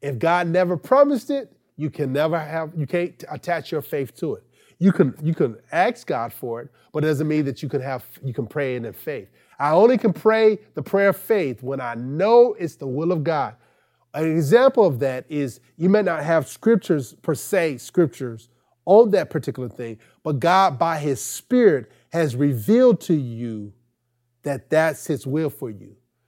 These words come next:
Then you can pray in faith. I'm gonna give you an example. I'm gonna be very transparent, right?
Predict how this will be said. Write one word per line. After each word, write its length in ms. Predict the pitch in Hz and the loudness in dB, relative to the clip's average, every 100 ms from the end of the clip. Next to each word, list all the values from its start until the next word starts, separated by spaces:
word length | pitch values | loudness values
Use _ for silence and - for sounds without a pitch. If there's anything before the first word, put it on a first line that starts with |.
| _ _ _ | _ _ _
Then 460 | 113 208 220 190 156 | 4 8 10 8 4
you 100 | 165 | -2
can 180 | 143 | -6
pray 320 | 110 151 139 120 | -6 -2 -2 -4
in 80 | |
faith. 440 | 107 151 117 107 _ _ _ _ | -10 -10 -12 -14 _ _ _ _
I'm 140 | 156 170 | -2 2
gonna 100 | 156 | 4
give 160 | 156 | 4
you 120 | 156 | 4
an 60 | 143 | 2
example. 560 | 131 120 135 120 104 95 | 0 -2 -4 -4 -10 -14
I'm 200 | 110 123 | -12 -8
gonna 100 | 123 | -6
be 120 | 117 | -6
very 300 | 117 139 139 | -4 -2 -2
transparent, 640 | - 123 - 127 110 92 | -4 -10 -10 -14 -16 -18
right? 320 | 98 98 - | -20 -20 -20